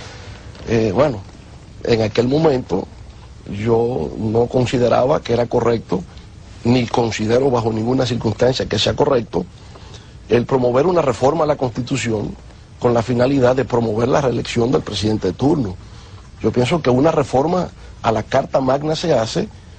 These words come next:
para producir efectos positivos para la población, para la sociedad,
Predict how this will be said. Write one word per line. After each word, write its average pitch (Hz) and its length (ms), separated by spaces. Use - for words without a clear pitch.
para 120 220
producir 120 480
efectos 131 380
positivos 123 500
para 127 180
la 117 60
población, 113 540
para 113 140
la 92 80
sociedad, 107 480